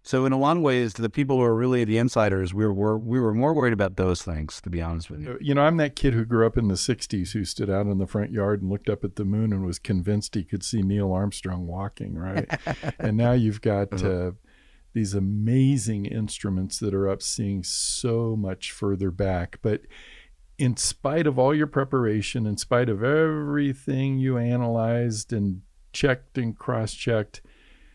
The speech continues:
Speaker 2: that launch went spectacularly well.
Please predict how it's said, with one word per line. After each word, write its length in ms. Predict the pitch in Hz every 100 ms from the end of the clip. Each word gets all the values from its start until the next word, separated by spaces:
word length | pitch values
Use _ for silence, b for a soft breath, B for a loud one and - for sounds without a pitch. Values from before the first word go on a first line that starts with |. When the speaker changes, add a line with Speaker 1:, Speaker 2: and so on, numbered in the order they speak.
| b b -
Speaker 2:
that 380 | 135 180 180
launch 680 | 127 117 127 120 92 92 -
went 400 | 156 117 113 -
spectacularly 1500 | - - 107 104 - - - 123 127 - 113 110 98 98 98 90
well. 600 | 90 90 76 85 -